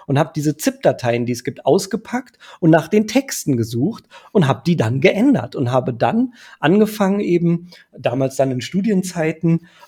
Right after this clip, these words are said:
ähm, diese Plugins und Module zu übersetzen.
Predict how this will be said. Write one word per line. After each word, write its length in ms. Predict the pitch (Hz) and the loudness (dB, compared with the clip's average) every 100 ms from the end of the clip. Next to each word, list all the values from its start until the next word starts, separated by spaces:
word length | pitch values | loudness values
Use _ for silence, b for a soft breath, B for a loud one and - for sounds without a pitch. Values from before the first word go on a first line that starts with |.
| B | B
ähm, 340 | 151 143 147 - _ | 4 4 2 -4 _
diese 160 | 135 143 | -4 -4
Plugins 440 | - 165 196 220 | -2 -2 0 -2
und 120 | 202 233 | 0 0
Module 400 | 180 139 160 185 | 2 2 0 -2
zu 120 | 220 | -2
übersetzen. 680 | 202 240 139 135 - 131 | -2 -2 -2 -4 -8 -14